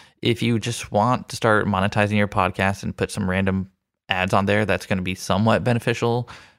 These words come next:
to your audience, then you can get the Megaphone hosting and we'll turn on the Mar-, Megaphone Targeted Marketplace, the M T M, for you.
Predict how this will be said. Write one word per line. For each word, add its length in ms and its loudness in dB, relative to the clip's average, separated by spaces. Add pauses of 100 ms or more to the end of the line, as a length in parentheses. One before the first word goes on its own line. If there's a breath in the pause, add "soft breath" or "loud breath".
(140)
to 100 -2
your 320 4
audience, 480 0 (440)
then 220 2
you 80 -2
can 260 0
get 220 0
the 240 2
Megaphone 480 0
hosting 480 0
and 300 -2 (560 loud breath)
we'll 220 2
turn 320 0
on 360 0
the 320 0 (540 loud breath)
Mar-, 600 2
Megaphone 420 0
Targeted 420 -2
Marketplace, 560 -2
the 160 0
M 120 2
T 140 -4
M, 100 2
for 140 -4
you. 200 -2